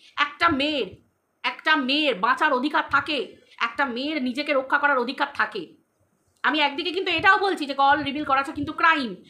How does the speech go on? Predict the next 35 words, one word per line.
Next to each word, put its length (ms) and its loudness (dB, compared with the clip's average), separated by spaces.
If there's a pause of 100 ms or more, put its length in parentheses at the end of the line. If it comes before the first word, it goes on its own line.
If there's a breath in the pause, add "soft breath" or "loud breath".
(260 loud breath)
কিন্তু, 360 2 (200)
কিন্তু, 320 -2 (200)
কিন্তু, 300 -2 (140)
কিন্তু 260 -8
দেখো, 220 -2 (120)
এটা 200 -4
তো 100 -2
এখন 220 -2
under 220 0
process। 280 0 (300 loud breath)
আমরা 180 0
দেখেছি 260 -4
সুতপাও 300 0
স্টেপ 240 -4
নিচ্ছে, 280 -4 (260 loud breath)
ম্যান্ডিও 340 0
স্টেপ 240 0
নিচ্ছে, 240 -8
সেহেতু 400 -4
এই 160 -2
কল 280 0
রিভিলের 280 -2
ব্যাপারটাকে 400 0
নিয়ে, 220 -4 (260 loud breath)
আহ, 280 6 (340)
অতিরিক্ত 400 0
বাড়াবাড়ি 440 4
করে 160 -6
কথা 240 2
বলাটা 280 4
আমি 340 0
এই 60 -2
মুহূর্তে 260 -2
বলছি 300 -4
না। 180 -12